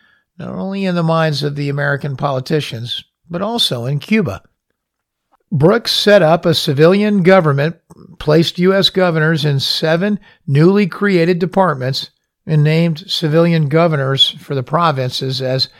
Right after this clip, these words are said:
well as mayors and representatives for the municipalities.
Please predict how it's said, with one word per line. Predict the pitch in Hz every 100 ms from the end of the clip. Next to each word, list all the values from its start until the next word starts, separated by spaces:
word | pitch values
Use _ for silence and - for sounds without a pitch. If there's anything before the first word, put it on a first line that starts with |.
| - - -
well | 139 147 165
as | 151 151 127
mayors | 135 143 151 151 156 139
and | 147 139 - _ _ _
representatives | 143 135 139 160 143 151 160 147 123 127 123
for | - 139
the | 127
municipalities. | 127 127 123 135 - 151 123 104 87 -